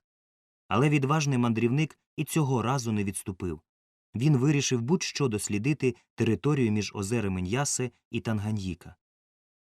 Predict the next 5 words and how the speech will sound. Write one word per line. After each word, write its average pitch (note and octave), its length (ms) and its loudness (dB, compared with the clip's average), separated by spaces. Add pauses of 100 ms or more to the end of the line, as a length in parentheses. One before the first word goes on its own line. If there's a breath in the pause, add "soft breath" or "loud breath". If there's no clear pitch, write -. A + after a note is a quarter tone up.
(120)
Десятого A#2+ 580 2
грудня A#2 460 -2 (140)
з - 120 -6
кількома C3+ 460 0
провідниками-тубільцями A#2 1400 -2